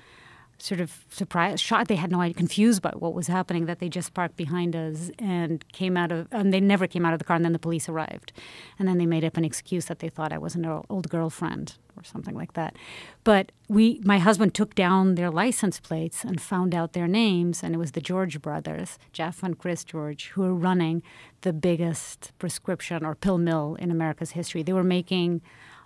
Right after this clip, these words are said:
I think, something like forty million dollars a year out of this small little pill mill pain, you know, strip mall clinic. And,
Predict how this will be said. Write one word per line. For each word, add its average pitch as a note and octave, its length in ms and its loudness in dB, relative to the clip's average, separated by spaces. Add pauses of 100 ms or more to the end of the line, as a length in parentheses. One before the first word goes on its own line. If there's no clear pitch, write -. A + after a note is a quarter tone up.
(160)
I - 100 -6
think, F3 200 -2
something F3 240 -2
like E3 160 -2
forty F#3 380 -2
million E3+ 340 2
dollars D#3+ 560 -2
a F#3+ 60 -6
year E3 400 -4
out F3+ 100 -6
of D3+ 80 -8
this D#3+ 140 -6
small E3+ 380 -2
little D#3 360 -6 (320)
pill F3 140 0 (100)
mill D3 220 -4 (100)
pain, D#3+ 280 -4 (140)
you F3 80 -2
know, D3 60 -10
strip - 220 -8
mall E3 140 -2 (120)
clinic. D#3 320 -4 (640)
And, F3+ 400 2